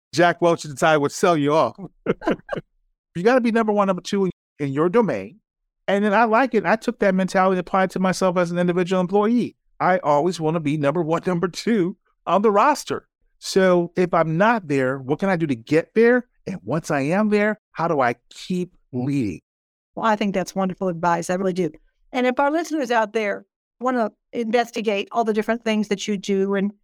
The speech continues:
Speaker 2: your work with Linkage, Eddie, you know, website, or how do they get a hold of it? I have all the, your information on my website. And if they wanna go to you directly, how do they do that?
Speaker 1: Absolutely. Thank you for asking. I'm Eddie Turner. E D D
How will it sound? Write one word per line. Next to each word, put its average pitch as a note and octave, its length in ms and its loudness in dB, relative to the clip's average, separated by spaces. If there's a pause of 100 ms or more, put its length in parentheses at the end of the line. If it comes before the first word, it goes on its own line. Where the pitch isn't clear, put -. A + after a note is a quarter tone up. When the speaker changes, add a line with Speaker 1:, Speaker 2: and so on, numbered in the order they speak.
(220)
Speaker 2:
your A3+ 160 2
work G#3+ 240 0
with G#3+ 140 -2
Linkage, G#3 440 -2 (440)
Eddie, G3 300 -2 (220)
you A3 160 -4
know, G3 120 -4
website, C4+ 640 0
or F3+ 160 -6 (280)
how C#4 140 0
do D4 80 2
they C4 100 0
get A3 140 -4
a - 20 -4
hold F#3+ 280 -6
of F#3 40 -10
it? - 60 -20 (320)
I B3 180 2
have C#4 160 0
all A3+ 160 4
the, A3 100 -4
your G#3+ 160 2
information G3+ 540 -4
on F#3 200 -4
my G#3+ 200 2
website. E3+ 600 -2
And - 20 -8
if G#3+ 120 -2
they C#4 120 2
wanna B3+ 140 2
go A#3+ 140 4
to A#3 60 2
you A3+ 140 2
directly, G3+ 500 -2
how F#3+ 100 -2
do F#3 100 -4
they F#3 120 -2
do E3+ 200 -8
that? D#3 200 -8 (580)
Speaker 1:
Absolutely. C4+ 560 2
Thank F#3+ 300 0
you F#3+ 60 -2
for F3+ 120 0
asking. F3+ 480 2
I'm G#3 340 2
Eddie F#3+ 240 0
Turner. D3+ 500 -2 (100)
E G#3+ 160 0
D G#3 220 0
D F#3 260 0